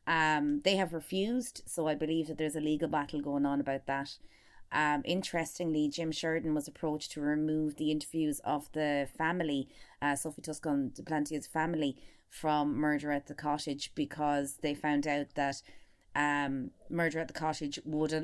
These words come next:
that Jim Sheridan had made a decision to allow Ian Bailey to basically,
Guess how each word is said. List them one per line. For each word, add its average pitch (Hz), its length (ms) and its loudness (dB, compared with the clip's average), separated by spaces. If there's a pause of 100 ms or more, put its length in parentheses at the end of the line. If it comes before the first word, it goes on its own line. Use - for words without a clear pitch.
that 143 320 -2
Jim 165 160 -2
Sheridan 165 340 0
had 156 140 0
made 156 160 0
a 156 40 -2
decision 180 480 -4
to 160 200 0
allow 160 360 2
Ian 151 220 4
Bailey 143 380 2
to - 180 -4
basically, 143 580 -2